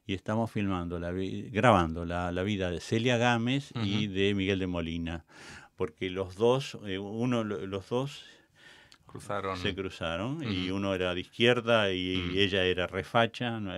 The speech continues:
Speaker 1: la Argentina era
Speaker 2: Miguel
Speaker 1: muy
Speaker 2: Molina
Speaker 1: facha.
Speaker 2: hizo su
Speaker 1: Miguel
Speaker 2: vida.
Speaker 1: de Molina era de
Speaker 2: Ujú.
Speaker 1: izquierda.
Speaker 2: Ujú.
Speaker 1: Y los dos, este, hicieron inverso, eh, vidas inversas. Y hete aquí que ahora están enterrados en la Recole-, eh, perdón, en Chacarita, que es uno de los cementerios grandes nuestros,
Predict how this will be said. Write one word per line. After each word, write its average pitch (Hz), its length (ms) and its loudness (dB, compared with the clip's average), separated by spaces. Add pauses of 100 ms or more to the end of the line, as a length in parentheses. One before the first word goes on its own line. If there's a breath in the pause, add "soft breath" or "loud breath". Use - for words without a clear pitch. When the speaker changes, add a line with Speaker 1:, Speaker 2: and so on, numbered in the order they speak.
Speaker 1:
la 90 100 -2
Argentina 101 600 -2
era 92 100 0
Speaker 2:
Miguel 87 120 2
Speaker 1:
muy 104 80 4
Speaker 2:
Molina 107 220 2 (220)
Speaker 1:
facha. 117 240 -6
Speaker 2:
hizo 123 240 -6
su 110 160 -6
Speaker 1:
Miguel 104 140 0 (100)
Speaker 2:
vida. 101 60 0
Speaker 1:
de 107 80 0
Molina 98 420 0
era 90 120 -2
de 87 80 -2
Speaker 2:
Ujú. 95 80 -8 (100)
Speaker 1:
izquierda. 127 560 0 (160 loud breath)
Speaker 2:
Ujú. 80 240 -10 (260 loud breath)
Speaker 1:
Y 95 100 -10
los 95 200 -8
dos, 147 440 -6
este, 107 320 -14
hicieron 117 360 -4
inverso, 113 840 -2
eh, 101 260 -6
vidas 143 340 2
inversas. 127 840 -2 (540 loud breath)
Y 113 140 2
hete 147 200 2
aquí 160 460 -4
que 120 120 2
ahora 131 140 6
están 120 220 0
enterrados 113 840 4
en 92 100 2
la 87 80 2
Recole-, 92 520 0
eh, 104 180 6
perdón, 90 360 0
en 90 100 0
Chacarita, 117 760 4
que - 80 -2
es - 120 -4
uno 90 240 0
de 87 80 2
los 85 120 -4
cementerios 87 480 2
grandes 92 500 10
nuestros, 92 560 2